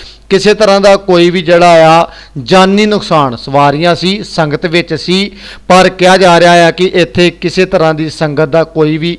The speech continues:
ਨੁਕਸਾਨ ਨਹੀਂ ਹੋਇਆ, ਕਿਸੇ ਵੀ ਤਰ੍ਹਾਂ ਦੀ ਕੋਈ ਵੀ, ਅਹ, ਜਿਹੜਾ ਆ ਸੰਗਤ ਨੂੰ ਉਹੋ ਜੀ ਜਿਹੜਾ ਆ ਜਾਨੀ ਨੁਕਸਾਨ ਜਿਹੜਾ ਆ ਨਹੀਂ ਹੋਇਆ। ਤੇ ਬੱਸ ਜਿਹੜੀ ਤੁਸੀਂ ਦੇਖਦੇ ਪਏ ਹੋ ਆਪਣੀਆਂ ਤਸਵੀਰਾਂ ਦੇ ਵਿੱਚ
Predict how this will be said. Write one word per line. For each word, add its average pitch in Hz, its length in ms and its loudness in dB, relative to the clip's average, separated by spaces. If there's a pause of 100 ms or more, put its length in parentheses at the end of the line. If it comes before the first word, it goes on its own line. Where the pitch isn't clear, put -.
(360)
ਨੁਕਸਾਨ 160 580 0
ਨਹੀਂ 175 220 0
ਹੋਇਆ, 185 240 4
ਕਿਸੇ 180 320 -2
ਵੀ 185 80 2
ਤਰ੍ਹਾਂ 175 280 0
ਦੀ 160 120 -4
ਕੋਈ 156 320 -2
ਵੀ, 165 200 -4 (320)
ਅਹ, 170 240 2
ਜਿਹੜਾ 156 580 2
ਆ 151 40 0
ਸੰਗਤ 160 440 -6
ਨੂੰ 170 180 -6
ਉਹੋ 151 340 -2
ਜੀ 151 300 -8 (340)
ਜਿਹੜਾ 151 480 2
ਆ 170 40 -2
ਜਾਨੀ 165 460 -2
ਨੁਕਸਾਨ 165 400 -2
ਜਿਹੜਾ 147 260 0
ਆ 180 40 -4
ਨਹੀਂ 156 180 -4
ਹੋਇਆ। 156 180 0
ਤੇ 151 120 -2
ਬੱਸ 160 300 0
ਜਿਹੜੀ 185 220 -2
ਤੁਸੀਂ 196 180 -4
ਦੇਖਦੇ 175 240 0
ਪਏ 180 140 0
ਹੋ 185 60 2
ਆਪਣੀਆਂ 175 320 -4
ਤਸਵੀਰਾਂ 156 300 -6
ਦੇ 170 60 -4
ਵਿੱਚ 185 380 -2